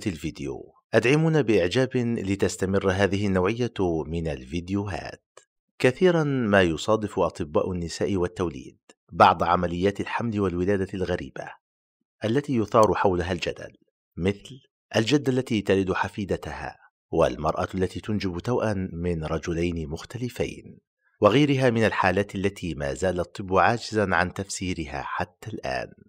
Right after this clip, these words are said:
يستعرض الكونسولتو في التقرير التالي أغرب حالات الحمل والولادة التي حيرت الأطباء حول العالم.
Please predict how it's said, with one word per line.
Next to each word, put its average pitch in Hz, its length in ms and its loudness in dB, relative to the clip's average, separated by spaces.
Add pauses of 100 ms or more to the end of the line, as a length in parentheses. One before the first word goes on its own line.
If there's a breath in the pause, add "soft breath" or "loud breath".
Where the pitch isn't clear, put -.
(380)
يستعرض 143 720 4
الكونسولتو 113 1300 0 (280)
في 65 180 -4
التقرير 107 600 -2
التالي - 520 -4 (400)
أغرب 113 340 6
حالات 98 440 2
الحمل 123 400 -2
والولادة 92 720 -2 (500)
التي 135 380 2
حيرت 104 500 2
الأطباء 82 800 -2
حول 78 540 0
العالم. 82 840 -4